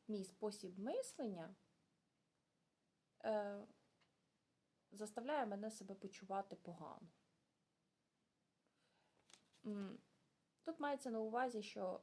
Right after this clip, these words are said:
ця думка мені чимось не корисна. Я трачу своє життя впусту. Що вона мені дає поганого? Я себе погано почуваю. Я собі пишу, я тривожусь.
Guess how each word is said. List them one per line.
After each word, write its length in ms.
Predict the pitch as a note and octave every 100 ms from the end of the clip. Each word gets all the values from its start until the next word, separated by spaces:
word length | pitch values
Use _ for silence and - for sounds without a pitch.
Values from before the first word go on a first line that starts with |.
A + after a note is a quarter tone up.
| -
ця 140 | -
думка 320 | G#3 C4+ C#4+ A3+
мені 240 | G#3+ A3
чимось 320 | G#3+ G#3 F#3+
не 80 | G3+
корисна. 460 | G3 F#3 C#3 - - - _ _ _ _ _ _ _ _ _ _ _ -
Я 100 | A3
трачу 300 | A3+ A3+ G#3+
своє 320 | - G3+ F#3+
життя 280 | F#3 F3+ E3+
впусту. 420 | - F3 - F3
Що 160 | -
вона 180 | A#3 B3
мені 200 | A#3 G3+
дає 220 | F#3+ F#3+
поганого? 600 | F#3 F3 E3+ D#3 D#3+ D#3 - _ _ _ _ _ _ _ _ _ _ _ _ _ _
Я 140 | G3 G3+
себе 200 | G3+ G3
погано 320 | F#3+ F3 E3
почуваю. 580 | E3 - D#3+ C#3 C#3 E3 _ _ _
Я 220 | - F3+ F3+
собі 220 | F#3+ F#3+
пишу, 300 | F3 D#3+ E3+
я 120 | G3
тривожусь. 600 | G#3+ G#3+ E3+ C#3 B2+ -